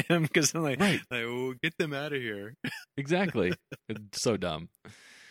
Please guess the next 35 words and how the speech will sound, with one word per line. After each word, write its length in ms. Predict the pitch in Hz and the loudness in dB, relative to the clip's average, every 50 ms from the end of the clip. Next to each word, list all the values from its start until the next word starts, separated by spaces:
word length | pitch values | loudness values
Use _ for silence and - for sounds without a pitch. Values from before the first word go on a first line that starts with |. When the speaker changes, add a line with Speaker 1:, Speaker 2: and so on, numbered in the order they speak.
| - - - _ _ _ _ | -20 -20 -20 _ _ _ _
Speaker 2:
Uh, 460 | - 127 139 139 139 135 135 135 135 127 | 0 2 4 4 4 4 4 4 2 2
do 120 | 120 139 | 4 4
you 20 | |
have 60 | 131 113 | 2 2
a 40 | |
casting 340 | 110 - 110 104 - 143 139 | 2 0 -2 -2 -2 -4 -4
change 240 | - 170 160 175 175 | -2 -2 -2 -2 -2
on 100 | 170 170 | -4 -4
this 140 | 170 170 - | -4 -6 -6
one? 220 | 185 185 190 175 - | -6 -8 -8 -8 -8
I'm 100 | - 113 | -8 -6
assuming 280 | 113 - 117 113 120 120 | -4 -2 0 0 0 0
you 100 | 123 123 | 0 2
did. 260 | 127 135 151 165 160 - _ _ - | 2 2 2 0 -4 -12 _ _ -2
Speaker 1:
I 260 | 135 151 165 156 127 - - | 0 0 0 0 -4 -6 -8
did. 560 | - 98 95 92 87 82 80 78 71 - - - _ _ _ - | -6 -4 -4 -4 -4 -6 -8 -10 -12 -16 -20 -20 _ _ _ -10
I 180 | 107 110 113 107 | -6 -6 -6 -6
did. 560 | 95 - 98 92 90 85 82 80 78 - - - | -8 -8 -8 -6 -6 -6 -8 -10 -12 -12 -12 -10
So 840 | - - - 120 117 110 107 104 104 101 101 98 98 98 101 101 101 - | -8 -6 -4 -4 -2 -2 -2 -2 -4 -4 -4 -4 -6 -6 -8 -10 -8 -8
this, 380 | 123 131 135 - - - - - _ _ _ _ _ _ _ _ _ _ _ _ - | -6 -6 -4 -4 -4 -6 -6 -8 _ _ _ _ _ _ _ _ _ _ _ _ -10
um, 520 | 117 113 110 107 107 104 101 98 101 101 98 | -6 -4 -4 -4 -4 -4 -6 -6 -8 -8 -8
train 500 | - - - 131 123 123 123 123 120 113 - - | -10 -8 -6 -6 -6 -4 -6 -6 -8 -8 -10 -10
expert 640 | 90 104 - - - - _ 175 185 208 202 - - - - - | -12 -12 -12 -12 -14 -12 _ -8 -8 -8 -8 -10 -12 -12 -12 -12
of 320 | - 104 101 101 95 90 - _ - - | -10 -8 -8 -8 -8 -10 -12 _ -12 -12
Ke-, 180 | 110 107 107 _ _ _ _ _ | -10 -10 -12 _ _ _ _ _
Kevin 320 | - 120 117 120 117 107 101 _ _ | -6 -6 -6 -6 -8 -10 -12 _ _
Corrigan, 380 | - 110 117 127 - 139 147 151 - _ _ _ - | -12 -12 -12 -12 -12 -14 -16 -16 -20 _ _ _ -14
the 260 | 104 95 95 92 - - - | -12 -12 -10 -12 -14 -10 -6
Speaker 2:
Uh-huh. 300 | - 101 98 98 95 98 | -4 -4 -2 -2 -2 -2
Speaker 1:
Inspector 720 | 98 98 104 123 151 - 107 110 - _ - 139 135 131 127 | -2 0 0 0 0 0 0 0 0 _ 0 0 2 2 0
Warren, 500 | 107 90 104 104 104 117 139 160 190 208 - _ _ _ _ _ _ _ _ _ _ _ _ _ | 0 0 0 0 2 2 0 0 0 -2 -4 _ _ _ _ _ _ _ _ _ _ _ _ _
I 140 | - 107 113 | 4 4 6
don't 360 | 120 131 127 117 98 104 98 | 6 4 2 2 0 0 2
get 180 | 92 98 92 85 | 4 4 4 4
him. 320 | 85 85 78 73 78 - | 2 -2 -4 -4 -8 -12